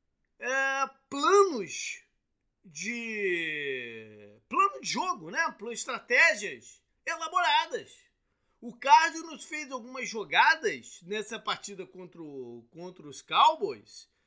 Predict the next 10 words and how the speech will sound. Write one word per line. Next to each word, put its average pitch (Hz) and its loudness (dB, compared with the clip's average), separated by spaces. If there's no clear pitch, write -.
bem 381 2
complexas. - -2
E 320 2
se - -4
nos 320 -6
dois 262 0
primeiros 254 -2
jogos, 180 0
né, 196 -4
acabou 202 4